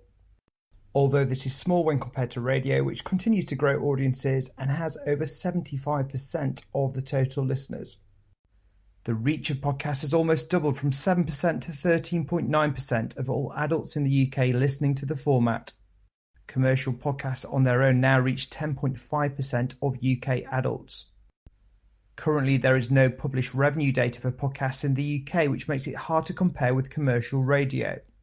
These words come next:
Commercial radio in the U K took record revenues of seven hundred and thirteen point three million in two thousand and eighteen. In the U S, it's predicted that four hundred and seventy-nine point one million dollars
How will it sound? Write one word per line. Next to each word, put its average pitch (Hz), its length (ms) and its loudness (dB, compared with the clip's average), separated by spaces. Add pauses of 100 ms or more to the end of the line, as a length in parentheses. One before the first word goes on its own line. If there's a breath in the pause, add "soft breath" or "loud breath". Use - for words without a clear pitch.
(880)
Commercial 135 440 -4
radio 127 480 -2
in 123 180 -4
the 110 80 -4
U 113 160 -2
K 123 200 -6
took 117 200 -10
record 127 420 -4
revenues 117 640 -4 (120)
of 117 400 -4
seven 160 420 -6
hundred 139 280 0
and 120 120 -2
thirteen 135 420 -2
point - 240 -6
three - 220 -8
million 131 640 0 (140)
in 143 240 -4
two 143 200 -6
thousand 117 520 -4
and 107 100 -6
eighteen. - 480 -12 (600)
In 160 140 0
the 156 160 0
U 156 200 4
S, 143 380 6
it's 160 120 -4
predicted - 600 -2
that - 380 -2
four 170 340 0
hundred 147 320 0
and 135 140 4
seventy-nine 139 720 0
point 135 260 -2
one 131 600 2
million 139 520 2
dollars 120 540 0